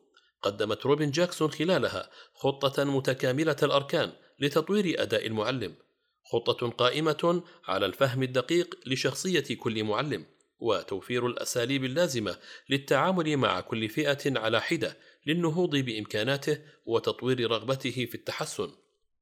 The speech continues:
ولم تكتفي جاكسون بالنصائح النظرية، وإنما ربطتها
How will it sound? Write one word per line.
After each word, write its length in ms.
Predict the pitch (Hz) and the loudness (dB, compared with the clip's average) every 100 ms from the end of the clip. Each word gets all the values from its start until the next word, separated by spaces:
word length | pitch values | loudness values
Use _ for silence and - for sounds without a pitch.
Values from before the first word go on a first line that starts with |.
| _ - - _ | _ -20 -20 _
ولم 380 | 131 131 131 185 | 4 4 6 2
تكتفي 500 | 190 196 160 139 135 | -2 -2 0 0 -2
جاكسون 680 | 135 - 104 131 - 156 143 | -4 -6 0 0 0 -4 -2
بالنصائح 600 | 143 135 135 170 - - | 0 0 2 0 -2 -4
النظرية، 600 | 120 113 110 147 107 - _ _ _ | -4 -2 -2 -2 -4 -6 _ _ _
وإنما 480 | - 98 110 107 98 | -2 0 0 0 2
ربطتها 760 | 92 95 98 143 - 135 - | 2 0 -2 -6 -2 -2 -2